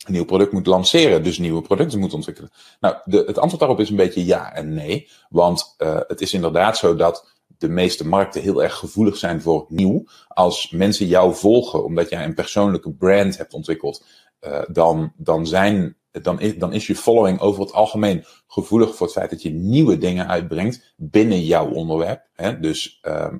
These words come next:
dus de, ja, dat, dat, <clears throat> pardon, <clears throat> dat kan van alles zijn. Maar, eh, maar, maar dat is iets waar, waarbij je altijd een grote respons ziet. Als een ondernemer, hè, een, een personal brand,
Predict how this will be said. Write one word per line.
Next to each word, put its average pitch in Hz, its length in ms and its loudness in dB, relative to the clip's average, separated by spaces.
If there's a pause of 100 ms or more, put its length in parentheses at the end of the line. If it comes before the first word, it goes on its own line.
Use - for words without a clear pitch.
(120)
dus 76 180 -10
de, - 160 -2
ja, 82 120 2
dat, 95 240 -2
dat, - 300 -4 (160)
<clears throat> - 240 -2
pardon, 98 340 2 (140)
<clears throat> - 200 0
dat 98 160 2
kan 117 180 2
van 98 140 2
alles 110 280 4
zijn. 98 380 0 (960)
Maar, 92 380 2
eh, 82 360 0
maar, 85 220 -6
maar 85 140 -4
dat 101 160 2
is 110 100 -2
iets 101 220 -4
waar, 87 360 2
waarbij 85 340 0
je 87 140 -4
altijd 101 360 2
een 85 80 -12
grote 87 280 0
respons 87 380 -4
ziet. - 220 -8 (220)
Als - 160 -8
een 85 80 -6
ondernemer, 87 680 2 (200)
hè, 110 200 -2
een, 76 220 -8
een 76 280 -10
personal 87 360 0
brand, 92 560 0